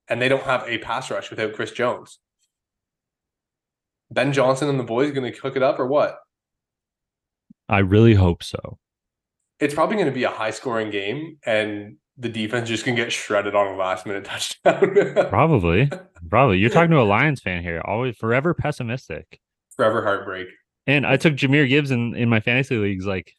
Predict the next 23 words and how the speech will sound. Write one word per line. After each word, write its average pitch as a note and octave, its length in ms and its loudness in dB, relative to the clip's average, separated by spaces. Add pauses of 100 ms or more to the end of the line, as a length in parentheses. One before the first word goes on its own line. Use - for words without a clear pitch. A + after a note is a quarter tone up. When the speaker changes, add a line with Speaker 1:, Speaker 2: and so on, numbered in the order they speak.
(220)
Speaker 2:
three A#2+ 320 0
times. A#2+ 720 -2
So G#2 260 -2
if F#2 60 -4
he D3 100 2
does C3+ 200 2
nothing C3+ 360 4
tonight, - 320 4
Speaker 1:
<laughs> A3 720 4
Speaker 2:
that's E3+ 340 4
three D3+ 400 4
zeros, B2 540 4
man. B2 320 -4 (240)
Speaker 1:
I, G#3 1300 -2
too, D#3 200 6
have C3+ 260 4
Jahmyr C3 260 2
Gibbs A#2+ 220 4
in A#2 80 -4
one A2 120 2
of G#2+ 60 -4
my G#2 100 0
leagues. F#2+ 360 -8